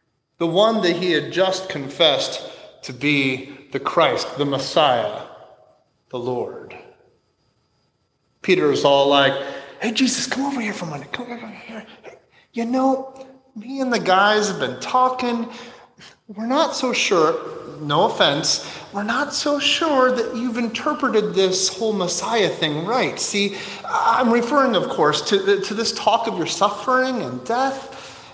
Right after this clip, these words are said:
You know, sure, yes, we need a Savior. And you're the guy, uh,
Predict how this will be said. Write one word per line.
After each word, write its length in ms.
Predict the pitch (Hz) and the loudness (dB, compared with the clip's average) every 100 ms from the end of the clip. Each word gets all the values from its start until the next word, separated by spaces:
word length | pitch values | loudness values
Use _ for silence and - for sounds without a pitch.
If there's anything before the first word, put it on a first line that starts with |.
| - - 190 - - 180 | -20 -12 -12 -12 -16 -14
You 80 | 226 | -12
know, 200 | - - - | -12 -12 -6
sure, 500 | - 202 214 233 226 | 0 4 4 4 2
yes, 440 | 160 180 - - | -2 -2 -2 -4
we 160 | 190 208 | -2 0
need 380 | 202 233 262 | 0 0 0
a 100 | 208 | -2
Savior. 440 | 180 - 262 185 156 | -2 0 2 2 2
And 140 | 214 | 4
you're 200 | 233 370 | 6 4
the 80 | 370 | 4
guy, 420 | 240 349 320 302 | 2 4 4 2
uh, 120 | 294 | -2